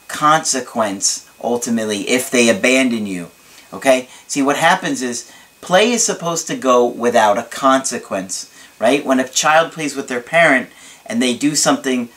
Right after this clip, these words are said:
that the parent doesn't like, the parent shouldn't give them a consequence, because it's the, the play is about the child learning, right? So,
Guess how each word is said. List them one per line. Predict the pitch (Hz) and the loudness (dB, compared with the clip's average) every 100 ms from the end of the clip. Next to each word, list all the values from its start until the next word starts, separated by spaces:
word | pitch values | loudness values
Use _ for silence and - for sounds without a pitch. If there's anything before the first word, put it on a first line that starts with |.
| _ | _
that | - 117 | -10 -6
the | 120 117 | -4 -2
parent | 139 135 131 | 2 2 2
doesn't | 127 120 | -4 -2
like, | 127 160 - | 2 2 0
the | 120 | -8
parent | - 151 147 139 | -2 0 0 -2
shouldn't | - 139 135 113 117 | -4 -2 -2 -4 -6
give | 156 139 | -6 -2
them | 135 | 0
a | 123 | 0
consequence, | - 156 175 170 131 - 104 90 - - - | -2 0 0 0 -6 -6 -8 -8 -14 -20 -14
because | 123 - - | -6 -2 -2
it's | - - - - - - | -2 -4 -6 -20 -14 -2
the, | 131 - - | -2 -2 -6
the | 131 | -6
play | - 165 170 | 0 2 2
is | 170 147 | 0 0
about | 127 131 127 | 2 2 2
the | 117 | -6
child | - 127 123 117 110 | -2 2 4 2 -2
learning, | 120 151 139 104 87 90 | 2 4 4 0 -4 -2
right? | 107 135 - - - - - | 0 0 -4 -16 -20 -16 -4
So, | - - | 0 0